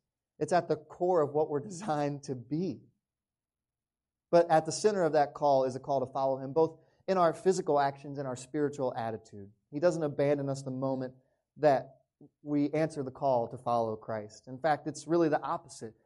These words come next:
When we answer the call to follow Christ, he shows us how to execute that plan in our lives.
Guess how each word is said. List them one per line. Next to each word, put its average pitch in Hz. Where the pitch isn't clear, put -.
When 165
we 165
answer 185
the 139
call 156
to 131
follow 120
Christ, 123
he 151
shows 175
us 160
how 156
to 143
execute 156
that 135
plan 139
in 147
our 120
lives. 131